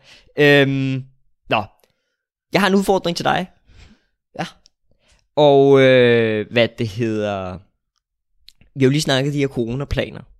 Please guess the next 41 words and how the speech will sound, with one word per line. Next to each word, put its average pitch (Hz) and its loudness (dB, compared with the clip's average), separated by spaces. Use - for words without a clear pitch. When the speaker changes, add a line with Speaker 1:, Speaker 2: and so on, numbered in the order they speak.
Speaker 2:
Ja. 160 -16
Speaker 1:
Og 123 -4
jeg 135 2
vil 156 -4
gerne 151 -2
have, 156 -2
at 131 -8
du 147 -8
til 139 -8
næste 147 0
gang - -6
har - -10
overvejet 131 0
nogle 120 -10
forskellige 139 -6
ting, 131 -6
som, 117 -2
som 117 -6
du 151 -10
tænker 135 -2
er, 113 -2
er 120 -8
relevant 113 -4
og, 113 -6
og, 98 -12
hvad 113 -6
kan 117 -12
man 113 -8
sige, 117 -8
ændre 131 -6
eller 110 -4
tænke 139 -4
over, 117 -4
eller 107 -8
nogle, 101 -14
det 123 -6
kunne 123 -6
være 110 -2
nogle, 101 -14
nogle, 104 -16
nogle 104 -16